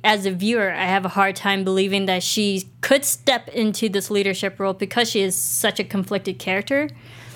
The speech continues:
And knowing what is to become in the future, if you're gonna kinda go canon,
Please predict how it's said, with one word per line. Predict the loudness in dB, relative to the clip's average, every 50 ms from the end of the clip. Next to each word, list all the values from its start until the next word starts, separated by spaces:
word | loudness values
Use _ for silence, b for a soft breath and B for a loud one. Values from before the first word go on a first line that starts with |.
| B B B B 2
And | 2 4 4 4 4
knowing | 4 4 4 4 2 2 0 0 -4 -6
what | -2 0 2 2 2 2 2 2
is | 2 2 2 0 -4
to | -8 -6 -4 -4 -2
become | -2 -2 -2 -2 0 0 0
in | -2
the | -4 -4
future, | -2 0 -2 0 0 0
if | 0 0 -2 -2
you're | -4 -4 -4 0
gonna | 2 2 2 2 0
kinda | -4 -2 0 2 2 2 2 2
go | 2 2 2
canon, | 0 0 0 2 2 2 2 2 0 0